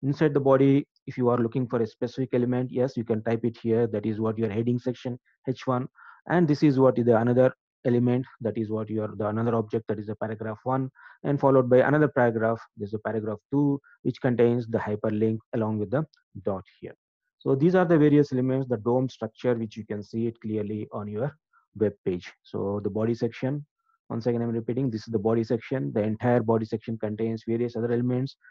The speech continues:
This is what your heading one, which you kept it in the body section, followed by paragraph P one and another paragraph P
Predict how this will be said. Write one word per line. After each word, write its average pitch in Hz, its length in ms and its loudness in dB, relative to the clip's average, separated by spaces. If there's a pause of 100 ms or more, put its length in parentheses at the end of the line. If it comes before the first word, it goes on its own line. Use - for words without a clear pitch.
(140)
This - 160 -12
is 107 120 -6
what 107 160 -2
your 107 140 -2 (280)
heading 120 260 -2
one, 127 300 -2 (360)
which 117 140 -8
you 117 100 -4
kept - 260 -4
it 110 80 -4
in 110 80 -2
the 110 40 -2
body 113 220 -2
section, 117 460 -8
followed 104 240 -4
by 107 140 0 (220)
paragraph 117 460 -2 (140)
P 135 120 2
one 139 300 0 (420)
and 160 220 -4
another 131 300 0
paragraph 107 420 0 (140)
P 110 120 -4